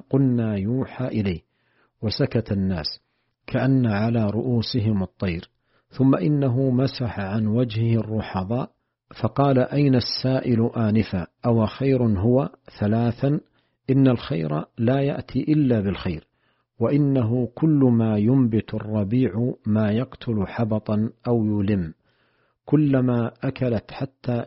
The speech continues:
إذا امتلأت خاصرتاها استقبلت الشمس فثلطت وبالت ثم رتعت، وإن هذا المال خضرة حلوة، ونعم صاحب المسلم لمن أخذه بحقه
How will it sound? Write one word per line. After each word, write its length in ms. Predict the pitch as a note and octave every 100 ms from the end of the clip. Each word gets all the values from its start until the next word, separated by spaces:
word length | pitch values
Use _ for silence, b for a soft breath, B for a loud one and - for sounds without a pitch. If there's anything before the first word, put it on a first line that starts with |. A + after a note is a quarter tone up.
| -
إذا 160 | A2+
امتلأت 680 | A2 G#2 - B2+ A#2+ A2+ -
خاصرتاها 1120 | - A#2 A#2+ A2+ - G#2 G2 - B2 B2+ A2
استقبلت 760 | - - C3 - A#2 A2 F#2+ G2+
الشمس 580 | - - B2+ A2+ -
فثلطت 880 | F#2+ - G2 - B2+ A2+ - - -
وبالت 600 | G#2 F#2+ A2+ C3+ C#3 -
ثم 240 | - C3+ A#2
رتعت، 560 | G#2+ G#2+ - D2 - _ _ _ _ _ _ _ _
وإن 340 | B2+ D3 D#3 C#3+
هذا 500 | G#2+ B2+ C3+ B2 B2
المال 680 | A2+ G#2+ G#2+ B2+ B2+ A2+
خضرة 840 | - - C3 A#2 A2 G#2+ A#2 G#2
حلوة، 420 | F#2+ C3 A2+ E2+ D2 _ _ _ _ _
ونعم 500 | A2+ A#2+ A#2 A2+ A2+ G#2 -
صاحب 500 | A#2 A2+ - A#2 A2
المسلم 840 | A2 A2 C3 - C#3+ C#3+ D#3 E3
لمن 380 | B2 A2+ G#2+ G#2+ -
أخذه 600 | C3 - A#2+ A2 G2+ G2+ F#2+
بحقه 800 | - A#2+ - B2+ G2+ A2 A2+